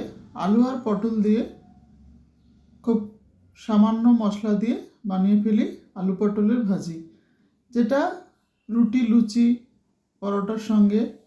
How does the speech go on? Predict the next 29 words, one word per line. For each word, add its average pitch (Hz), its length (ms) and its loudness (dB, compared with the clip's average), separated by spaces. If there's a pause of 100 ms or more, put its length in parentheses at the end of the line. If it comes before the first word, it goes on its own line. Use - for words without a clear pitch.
(440)
সব 247 140 -10
কিছুর 277 300 -4
সঙ্গেই 269 340 4 (340)
খেতে 233 340 -4
খুবই 226 240 0
ভালো 175 280 0
লাগে। 156 260 -12 (920)
তো - 120 -14
এরকম 269 400 0
পটলগুলোকে 262 720 0 (880)
কেটে 220 240 -2
নিয়েছি 233 420 0 (640)
লম্বা 202 380 2
করে, 214 200 0 (640)
তার 208 200 -4
সঙ্গে 220 220 0
আলুগুলো 208 500 2
লম্বা 202 320 2
করে 208 240 0
কেটে 196 240 -2
নিয়েছি। 202 320 0 (100)
পটলগুলো 240 520 0
একটু 254 220 -6
ছোট 214 280 -2
রেখেছি। 196 440 -2 (1120)
কাঁচা 233 260 -2
লঙ্কাটা 285 420 2
চিড়ে 233 280 4
নেব, 214 200 2